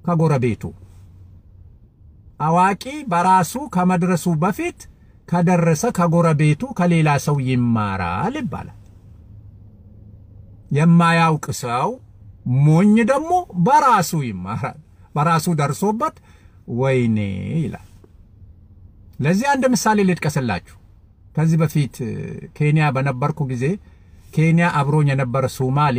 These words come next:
ባለፈው አገኘሁት፣ እዚህ ዲ ሲ አካባቢ አገኘሁትና ያኔ በጣም በዘር ውስጥ ተጠምዶ በጣም ያንዱ ዘር ሆኖ፣ አሁን ስሙን መጥቀስ አያስፈልግም፣ በጣም ስሜታዊ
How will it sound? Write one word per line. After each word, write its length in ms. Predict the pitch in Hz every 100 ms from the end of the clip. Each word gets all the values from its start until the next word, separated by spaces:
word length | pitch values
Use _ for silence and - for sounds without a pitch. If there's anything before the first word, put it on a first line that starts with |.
| 165
ባለፈው 480 | 139 139 143 135 165
አገኘሁት፣ 540 | 135 127 120 110 90 78
እዚህ 200 | 113 110
ዲ 140 | 107
ሲ 140 | 117 110
አካባቢ 420 | - 98 90 80 - - - - - - - -
አገኘሁትና 840 | - 214 285 320 294 294 254 220 170 196 - - - - - - - - - - - - - -
ያኔ 320 | 123 156 175 202 208
በጣም 380 | 147 - - 285
በዘር 280 | 214 180 196
ውስጥ 160 | 165 170
ተጠምዶ 500 | 156 - 131 127 123 240 - - - - - - -
በጣም 380 | - 147 180 240 240
ያንዱ 320 | 190 185 180
ዘር 200 | 165 165 143
ሆኖ፣ 280 | 127 131 117
አሁን 200 | 120 127 131
ስሙን 300 | 131 131 127
መጥቀስ 280 | 123 - -
አያስፈልግም፣ 640 | 120 123 160 165 180 262 - 160
በጣም 540 | 233 - - - - 339
ስሜታዊ 540 | - 285 262 226 220